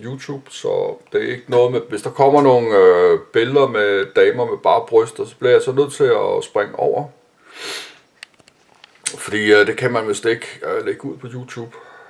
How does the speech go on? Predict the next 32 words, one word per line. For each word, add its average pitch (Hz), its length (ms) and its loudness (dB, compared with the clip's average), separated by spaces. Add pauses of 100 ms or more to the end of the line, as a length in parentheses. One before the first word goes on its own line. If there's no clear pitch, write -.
(180)
Så - 360 -6 (180)
jeg 131 140 0
har 139 80 4
ikke 147 160 0
lige, 156 400 8
øh, 131 320 6
fik 139 160 2
ikke 156 140 4
lige 165 100 -4
set - 300 4
den 147 140 6
her 160 140 2
tegneserie 143 520 4
igennem. 151 340 4 (2250)
Det 143 140 6
kan 139 100 8
være, 143 100 8
jeg 151 80 6
skulle 151 240 4
gøre 147 100 6
det 151 100 0
næste 139 280 0
gang. 151 260 2
Jeg 143 100 -4
må 135 100 2
blive 143 160 -6
nødt 151 140 -4
til 160 60 -2
at - 80 -2
bladre 110 960 6
den 113 140 -2
igennem, 143 380 -8